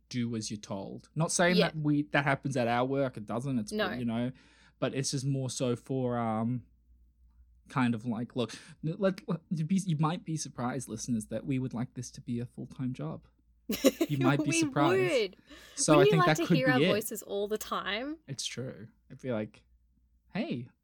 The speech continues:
Speaker 1: l-, listen to Nick talk. Wow, look at those voices. Tho-, those words are coming out of his mouth. He's so clever." And Chrissy's okay. <laughs> But I think it could be that. It could be that, like, you're trying to, like, it, it,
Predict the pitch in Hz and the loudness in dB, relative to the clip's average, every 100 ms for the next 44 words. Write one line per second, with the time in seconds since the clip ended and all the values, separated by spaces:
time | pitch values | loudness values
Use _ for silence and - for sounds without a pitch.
0 | 185 202 233 285 208 196 294 - 233 285 | -12 -8 -6 -4 -2 -2 -2 -4 0 0
1 | - - 196 196 180 - 196 247 170 247 | -2 -4 -2 0 0 -2 2 2 2 -2
2 | 311 135 143 196 220 202 277 254 233 415 | -4 -6 -6 -2 0 0 -2 -6 -4 -4
3 | 240 117 185 226 240 196 262 233 247 143 | -4 0 2 4 4 4 4 4 2 2
4 | 294 - 233 262 285 - 120 - 208 214 | 2 2 -2 -2 -6 -4 -6 -2 0 0
5 | 190 131 - - - - _ _ _ _ | -2 -6 -14 -14 -14 -18 _ _ _ _
6 | _ _ - - - - - - - - | _ _ 2 4 4 4 2 -2 -8 -4
7 | - 523 - 480 - - - 180 196 208 | 0 4 6 6 2 6 8 8 8 6
8 | 226 226 220 214 226 240 190 151 - 196 | 6 6 6 6 6 8 8 6 4 2
9 | 220 202 214 208 190 - 190 196 - - | 2 2 2 2 0 0 0 -2 -4 -4
10 | 190 170 - - 160 - 170 - 175 | 0 0 -4 -20 -8 -4 -4 -2 -2